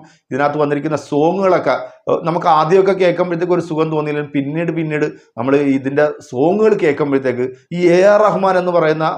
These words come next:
ഒരു, ഒരു മാജിക്, അദ്ദേഹത്തിൻ്റെ ഒരു, ഒരു, ഒരു എന്താ പറയുക, ഒന്നും പറയാനില്ല. ആ പാട്ടൊക്കെ ഉണ്ടല്ലോ, ഉഫ്, നമ്മളെ ഭയങ്കരമായിട്ട് ഫീൽ ചെയ്യുന്ന ചില സംഭവങ്ങൾ. അതോടൊപ്പം തന്നെ അമല പോൾ, ഏഹ്, ഇത് ഇതിനകത്ത് പൃഥ്വിരാജിൻ്റെ,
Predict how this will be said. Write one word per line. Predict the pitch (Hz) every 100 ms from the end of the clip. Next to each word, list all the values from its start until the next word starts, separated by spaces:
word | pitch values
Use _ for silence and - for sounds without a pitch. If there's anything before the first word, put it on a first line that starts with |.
| 156
ഒരു, | 147 160 156 147
ഒരു | 143 127
മാജിക്, | 131 139 151 131 123
അദ്ദേഹത്തിൻ്റെ | 147 165 175 180
ഒരു, | 180 180 - - 180
ഒരു, | 190 180 180
ഒരു | 214 196
എന്താ | 226 214
പറയുക, | 180 151 151 - _ 170
ഒന്നും | 175 254 - -
പറയാനില്ല. | 147 147 175 165 120 117 -
ആ | - -
പാട്ടൊക്കെ | 127 135 139 175 170
ഉണ്ടല്ലോ, | 120 117 160
ഉഫ്, | - _ _ _ _ _ _ 143
നമ്മളെ | 170 143 - -
ഭയങ്കരമായിട്ട് | 107 143 180 202 185 156 - -
ഫീൽ | 113 135 151
ചെയ്യുന്ന | 143 127 127 -
ചില | 113 113
സംഭവങ്ങൾ. | 107 95 110 107 92 - _ -
അതോടൊപ്പം | 131 147 214
തന്നെ | 196
അമല | 165 156 165 165
പോൾ, | 170 165 165 151
ഏഹ്, | 139 143
ഇത് | 143 139
ഇതിനകത്ത് | 139 131 135 131 131
പൃഥ്വിരാജിൻ്റെ, | 123 120 123 123 123